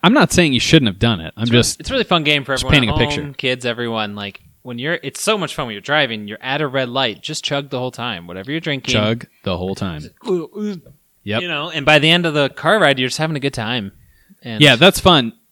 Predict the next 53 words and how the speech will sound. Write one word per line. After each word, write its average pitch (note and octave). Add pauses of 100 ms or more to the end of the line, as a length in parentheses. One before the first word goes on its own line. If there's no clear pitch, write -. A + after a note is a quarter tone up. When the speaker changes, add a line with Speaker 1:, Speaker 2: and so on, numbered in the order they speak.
(160)
Speaker 1:
especially E3 (120)
if C#3
you B2+
drive C3
and A#2+
you're A2+
basically A#2+
sober A#2
the G2+
whole G2
time. F#2+
And F#2+
when G#2
you G#2+
get A#2
to -
your G2+
destination, G#2
all A2
of A#2+
a B2+
sudden, G#2
it's G2
really A2+
hitting G2+
you. E2
Here G2+
we A2+
Speaker 2:
Yeah, G#2
Speaker 1:
go. F2
Speaker 2:
you C#3
show D#3+
up F3+
to D#3
work, E3
and A#2+
it's -
kind G3
of F3+
like G3+
a G3+
different G3+
thing. A2+
Speaker 1:
Yep. A2 (100)
Speaker 2:
It's -
not F3
that G3
bad C#3
anymore. G2+
Speaker 1:
It's -
not G#2
that G2+
bad. E2+